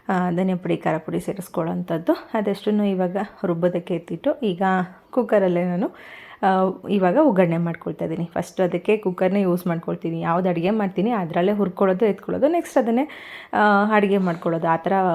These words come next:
ಕೆಲಸ ಮಾಡ್ಕೊಳ್ಳೋದ್ರಿಂದ ಸ್ವಲ್ಪ ಪಾತ್ರೆ ಕಡಿಮೆ ಬೀಳುತ್ತೆ ತೊಳೆಯೋದಕ್ಕೆ ಅಂತ ಅಷ್ಟೇ, ಏನೇನಿಲ್ಲ. ಈಗ ಇಲ್ಲಿ ನಾನು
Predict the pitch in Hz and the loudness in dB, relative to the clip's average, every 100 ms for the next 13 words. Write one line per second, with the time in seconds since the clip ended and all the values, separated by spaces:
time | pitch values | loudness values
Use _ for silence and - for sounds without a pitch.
0 | 165 165 _ - 185 208 196 180 180 165 | 0 -6 _ 0 0 2 0 0 0 0
1 | 160 220 226 - - - - 226 226 220 | 0 0 0 -4 -20 -2 6 6 8 10
2 | 190 185 - 202 190 180 180 170 170 170 | 8 6 2 4 4 4 0 0 0 0
3 | 170 160 170 - 165 170 - - - 170 | -2 -2 -2 0 0 0 -6 -10 -2 0
4 | 160 - 170 175 160 160 170 - 175 170 | 0 -4 -6 -8 -6 -6 -6 -6 -6 -4
5 | 165 165 220 - - - - 214 220 226 | -4 -4 -4 -6 -12 -20 -4 0 2 4
6 | 214 214 208 190 285 - | 4 4 2 2 0 -2